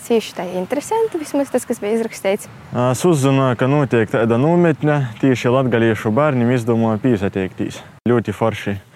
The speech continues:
Speaker 2: Ir daudz interesantu cilvēku, patikuši tikšanās ar Lauri Zālānu.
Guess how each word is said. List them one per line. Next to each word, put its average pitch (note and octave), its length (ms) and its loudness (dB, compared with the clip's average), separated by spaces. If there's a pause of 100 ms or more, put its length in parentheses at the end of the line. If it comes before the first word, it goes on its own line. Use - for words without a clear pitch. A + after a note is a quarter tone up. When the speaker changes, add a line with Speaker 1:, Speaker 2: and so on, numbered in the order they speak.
(360)
Speaker 2:
Ir A#2 160 2
daudz A#2 260 2
interesantu G#2+ 640 0
cilvēku, A#2 680 0 (300)
patikuši G#2+ 640 -2 (100)
tikšanās G#2 540 -2
ar G#2 80 -2
Lauri G2+ 360 0
Zālānu. F#2+ 580 -2